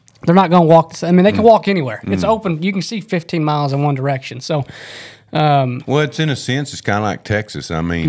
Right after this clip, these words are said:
Speaker 1: Mm-hmm.
Speaker 2: if you ain't got, and you can't hardly plant because you don't get the water out there,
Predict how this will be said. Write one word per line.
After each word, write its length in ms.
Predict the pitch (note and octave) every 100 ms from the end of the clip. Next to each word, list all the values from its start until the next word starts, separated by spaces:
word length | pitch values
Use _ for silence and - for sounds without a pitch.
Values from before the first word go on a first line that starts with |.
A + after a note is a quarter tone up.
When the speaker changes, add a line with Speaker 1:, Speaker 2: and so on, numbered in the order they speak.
| C#3
Speaker 1:
Mm-hmm. 140 | B2+ C#3 - -
Speaker 2:
if 220 | F2 F2+ A2
you 160 | B2
ain't 160 | B2+ G#2
got, 180 | A2 A#2+
and 180 | A2
you 60 | G#2+
can't 220 | G#2+ D3
hardly 200 | C3 G2+
plant 440 | F2+ C3 C3+ G2+ - -
because 420 | F#2 - G2 F#2
you 60 | G2+
don't 160 | G#2
get 140 | G2+ G#2
the 60 |
water 400 | G#2+ G2+ G2 F#2
out 240 | E2+ E2 -
there, 420 | F2 E2 F#2 F#2